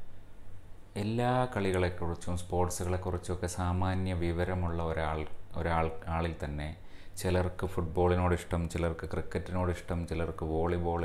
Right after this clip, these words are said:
ചിലർക്ക് ടെന്നീസ്, ചിലർക്ക് ബാഡ്മിൻ്റൺ, അങ്ങനെ ഇഷ്ടങ്ങൾ മാറി മാറി വരുന്നതിന് കാരണം ചിലർക്ക് ഫുട്ബോളുമായി ബന്ധപ്പെട്ട കളിക്കുക, കളി കാണുക,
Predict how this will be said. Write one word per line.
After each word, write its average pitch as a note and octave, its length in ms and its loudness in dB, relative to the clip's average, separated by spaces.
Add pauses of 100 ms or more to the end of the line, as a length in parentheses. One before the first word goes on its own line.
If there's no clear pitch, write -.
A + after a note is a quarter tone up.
(100)
ചിലർക്ക് D#2+ 440 -2 (220)
ടെന്നീസ്, E2+ 600 -2 (680)
ചിലർക്ക് E2+ 380 -2
ബാഡ്മിൻ്റൺ, E2 540 0
അങ്ങനെ F2+ 260 0
ഇഷ്ടങ്ങൾ G#2 400 -2 (120)
മാറി F#2+ 440 2
മാറി F#2+ 360 2
വരുന്നതിന് E2 500 0
കാരണം - 340 0 (500)
ചിലർക്ക് G2 440 0 (100)
ഫുട്ബോളുമായി G2 880 2
ബന്ധപ്പെട്ട D#2+ 460 -2 (640)
കളിക്കുക, D#2 480 -2 (400)
കളി D#2+ 260 -2
കാണുക, D#2 340 -2